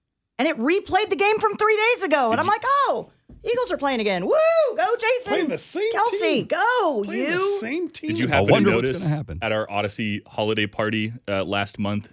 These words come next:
Speaker 2: at the bar, they had the N F L channel on, Dana, and it was playing that game again?
Speaker 1: And how many people were cheering 'cause they thought it was live?
Speaker 3: <laughs> Nobody.
Speaker 2: It was a Tuesday night. Nobody was cheering.
Speaker 3: Everybody knew.
Speaker 1: Like, "Look, they're playing again."
Speaker 4: We figured it out.
Speaker 3: <laughs> Three,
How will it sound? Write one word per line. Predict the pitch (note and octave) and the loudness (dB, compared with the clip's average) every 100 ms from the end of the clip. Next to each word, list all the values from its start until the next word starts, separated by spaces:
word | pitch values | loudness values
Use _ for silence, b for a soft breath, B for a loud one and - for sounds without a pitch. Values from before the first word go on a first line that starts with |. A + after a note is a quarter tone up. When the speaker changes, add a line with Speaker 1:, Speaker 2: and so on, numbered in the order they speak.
| _ | _
Speaker 2:
at | G2+ F#2+ | -12 -10
the | F#2 | -8
bar, | F2+ G2 G2 G2 | -4 -4 -4 -4
they | F2+ | -6
had | F#2+ F#2 | -6 -8
the | F2+ | -6
N | F#2+ | -6
F | F2 | -6
L | F#2 | -6
channel | F#2 G#2 G2 | -6 -8 -6
on, | G2 G2 | -6 -4
Dana, | G2 G2+ E2 | -4 -4 -6
and | G2 | -8
it | F#2+ | -10
was | |
playing | - G2 F#2 F#2 | -12 -8 -6 -4
that | F#2 F2 | -4 -6
game | F2+ F2+ F#2 F#2+ - | -6 -4 -6 -8 -12
again? | E2+ E2 F2 F#2 _ D#4 | -8 -6 -6 -8 _ 0
Speaker 1:
And | D4 | 2
how | D#4+ | 2
many | F4 G#4 | 2 0
people | G4+ G#4 F#4 | 0 -2 -4
were | |
cheering | D4 F#4+ F4+ C#4+ | -2 0 0 0
'cause | A#3 A3 | 0 0
they | C4+ | 0
thought | C#4+ C#4+ | 4 4
it | D4 | 6
was | B3 | 4
live? | C#4+ C#4 A3+ D#3+ - | 6 6 6 2 0
Speaker 3:
<laughs> | D#3+ | 0
Nobody. | F3 E3+ E3 C#3+ B2 | 0 2 2 2 0
Speaker 2:
It | |
was | B2+ A2 | -2 -2
a | |
Tuesday | - G#2 F2+ | -4 -4 -2
night. | E2 D#2 D#2+ | -4 -6 -6
Nobody | G2 E2+ D#2+ | -8 -8 -8
was | D#2+ | -10
cheering. | - E2+ E2 G2 - | -10 -10 -10 -14 -8
Speaker 3:
Everybody | F#3+ F3+ D#3+ D3 | -2 0 0 -2
knew. | C#3+ D3 | -4 -4
Speaker 1:
Like, | G4 | -4
"Look, | G#4+ A4+ | -4 -4
they're | A#3 | -4
playing | D4 D#4+ | -2 -2
again." | E4 F#4 A4 E4+ D3 - | -2 -2 -2 -2 -2 0
Speaker 4:
We | C#3 | 0
figured | B2+ A2+ G2+ | 0 -2 -2
it | F2 | 0
out. | D#2+ D#2 - _ | -2 -2 -6 _
Speaker 3:
<laughs> | _ | _
Three, | - B3+ F#4 | -10 -4 -4